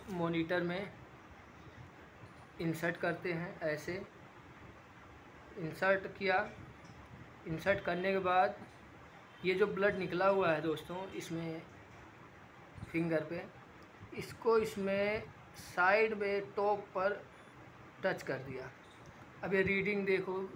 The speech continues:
दोस्तों, बता रही है दो, वन, अब रीडिंग आ जाएगी वन ट्वेंटी।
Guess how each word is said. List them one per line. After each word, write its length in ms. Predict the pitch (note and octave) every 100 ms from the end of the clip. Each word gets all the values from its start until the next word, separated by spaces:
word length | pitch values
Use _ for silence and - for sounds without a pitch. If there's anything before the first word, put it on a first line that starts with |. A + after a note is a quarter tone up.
| -
दोस्तों, 600 | F3 F3 - F#3 G3 F3
बता 220 | F3 F3+ F3
रही 140 | F3
है 80 | D#3+
दो, 380 | F#3 F#3 G3+ G3 -
वन, 340 | F3 E3+ F3+ G3 -
अब 100 | F#3+
रीडिंग 300 | E3+ E3 D#3+
आ 100 | C#3
जाएगी 240 | C3 B2 - - - - - - - F#3+
वन 260 | F3 F3+
ट्वेंटी। 500 | E3+ E3+ C#3+ D3 A#2